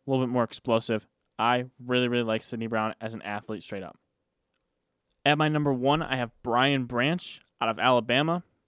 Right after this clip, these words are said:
probably to nobody's surprise. This guy is by far the number one safety. He's the number one safety on everybody's draft board. It's not really that close.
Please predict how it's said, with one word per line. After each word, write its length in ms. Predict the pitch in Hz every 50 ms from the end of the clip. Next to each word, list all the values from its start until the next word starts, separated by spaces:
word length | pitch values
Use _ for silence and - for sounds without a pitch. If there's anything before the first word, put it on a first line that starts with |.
| _ _ _ _ _
probably 400 | - 190 180 175 175 165 165 151
to 120 | - - 123
nobody's 580 | 117 120 120 123 131 127 123 135 131 127 123
surprise. 680 | - - 123 113 - - 117 110 117 120 123 - - - _ _ _ _ _ _ _ _ _ _ _ _ _ _ _ _ _ _
This 180 | 135 135 - -
guy 340 | - 156 156 156 160 151 -
is 480 | - 131 127 123 123 113 - - - - _ _ _ _ _ _ -
by 280 | 156 147 143 139 135
far 280 | - - 127 120 120 113
the 60 | 110
number 200 | 113 113 110 110
one 200 | 107 110 110 110
safety. 480 | 107 - 120 113 - - 123 120 123 - _ _ _ _ _ _ _ _ _ _ _ _ _ _ _ _
He's 180 | _ - 131 120
the 60 | 127
number 220 | 127 127 127 131 131
one 140 | 131 127
safety 320 | - - 135 131 - - 135
on 120 | 120 113 - _ _ _
everybody's 500 | 147 151 147 147 151 139 147 139 143 131
draft 380 | - - 135 131 131 131 - _
board. 400 | 143 131 131 131 131 127 127 - _ _ _ _ _
It's 140 | - 131 -
not 220 | 165 156 139 117 131
really 400 | 127 127 127 123 120 117 113 113
that 220 | - 117 117 - -
close. 540 | - - 127 123 147 170 - - - -